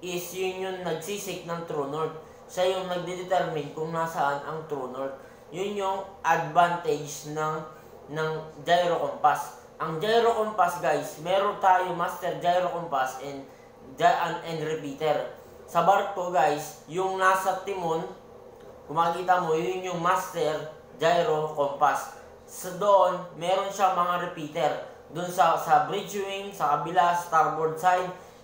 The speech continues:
and the, the, the port side ng barko. Meron niyang, ah, meron niyang, ah, ah, gyro compass repeater.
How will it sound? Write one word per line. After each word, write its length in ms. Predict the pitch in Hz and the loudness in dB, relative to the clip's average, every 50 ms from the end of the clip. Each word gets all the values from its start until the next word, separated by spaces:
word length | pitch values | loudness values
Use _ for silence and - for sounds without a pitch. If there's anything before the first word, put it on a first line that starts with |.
| - | -10
and 240 | - 143 156 160 165 | -6 -6 -4 0 4
the, 100 | 165 156 156 156 - 156 147 147 | 4 4 4 2 -2 -6 -10 0
the, 120 | 143 147 147 143 - - 143 | 4 4 4 4 2 -6 -10
the 100 | 147 143 - | -12 -12 -4
port 240 | - 175 175 165 - | -2 -2 -2 0 2
side 240 | 185 175 165 160 | 2 2 2 2
ng 160 | 147 147 143 143 | -2 -2 -2 0
barko. 480 | 139 139 - - 170 156 139 135 - - - - - - - 147 | -2 -2 -2 -2 -2 -2 -2 -2 -4 -8 -14 -18 -20 -18 -10 -4
Meron 400 | 165 185 190 190 190 190 180 180 | 0 2 2 2 2 0 0 0
niyang, 240 | 175 175 175 175 175 175 - - - - - - - - - - - - - - - - - - | 0 0 0 0 -2 -8 -12 -16 -20 -20 -20 -20 -20 -20 -20 -20 -20 -20 -20 -20 -20 -20 -12 -6
ah, 240 | 147 147 147 151 | -2 0 0 0
meron 320 | 160 170 175 175 175 175 180 | 2 2 2 2 0 -2 -2
niyang, 240 | 175 175 170 165 165 - - - - - - | -2 -2 -2 -2 -4 -6 -8 -16 -16 -4 0
ah, 800 | 156 156 156 156 151 147 147 143 143 139 139 131 131 131 - - - - - - - | 4 8 8 10 10 8 8 6 4 2 2 0 -2 -4 -6 -12 -14 -18 -16 -6 -2
ah, 240 | 135 139 139 143 277 - - - - - - - - - 147 - | 2 2 2 2 0 -2 -8 -14 -18 -18 -20 -20 -20 -18 -8 0
gyro 720 | 165 180 190 190 185 180 170 165 165 170 165 151 - - - - - - - | 2 4 6 6 4 4 4 2 2 2 0 -2 -4 -6 -10 -14 -18 -14 -2
compass 480 | - 170 185 185 - 175 151 147 - 165 151 | 2 2 2 4 4 4 4 4 2 -2 -4
repeater. 480 | 151 - 147 139 135 - - 139 139 | -6 -6 -6 -10 -10 -4 0 0 0